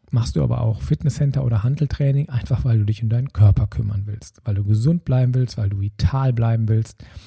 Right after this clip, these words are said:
Es kommt also lediglich auf das Warum an. Denn natürlich macht auch Mönch, ein Mönch Sport.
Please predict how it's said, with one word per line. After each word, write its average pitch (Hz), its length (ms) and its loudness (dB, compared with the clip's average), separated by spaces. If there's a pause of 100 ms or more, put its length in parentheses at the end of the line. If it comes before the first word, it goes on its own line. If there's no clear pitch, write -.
(240)
Es - 140 -16
kommt 156 340 -2
also 117 240 0
lediglich 139 880 0
auf 123 220 2
das - 280 -4
Warum 110 460 6
an. 98 320 -6 (120)
Denn 101 80 0
natürlich 113 420 4
macht 98 200 2
auch - 160 -2
Mönch, 120 300 6
ein 107 120 2
Mönch 120 260 4
Sport. - 420 -10